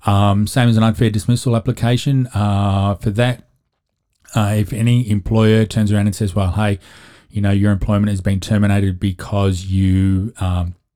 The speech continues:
haven't been single jabbed or double jabbed," or whatever it is at that point in time, honestly, they, uh, I think that they deserve everything coming to 'em. Uh, what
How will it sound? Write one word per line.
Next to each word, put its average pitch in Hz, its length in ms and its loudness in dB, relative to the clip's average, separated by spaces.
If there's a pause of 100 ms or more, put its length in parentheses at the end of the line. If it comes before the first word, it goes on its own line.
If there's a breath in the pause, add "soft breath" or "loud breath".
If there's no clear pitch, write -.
(640)
haven't 110 320 0
been 98 420 -2
single 104 300 0
jabbed 104 260 0
or 92 60 -2
double 107 260 0
jabbed," 104 280 -2
or 87 120 -2
whatever 101 320 0
it 101 60 2
is 104 160 0
at 101 80 -2
that 104 180 -4
point 110 200 0
in 104 80 -2
time, 110 360 0 (1040)
honestly, 110 480 0 (540 loud breath)
they, 98 540 0 (100)
uh, 90 360 0
I 92 80 0
think 127 220 -2
that 120 160 -6
they 95 160 0
deserve 104 320 2
everything 101 400 0
coming 113 300 2
to 151 140 2
'em. 147 120 0 (480 loud breath)
Uh, 95 380 2
what 107 420 0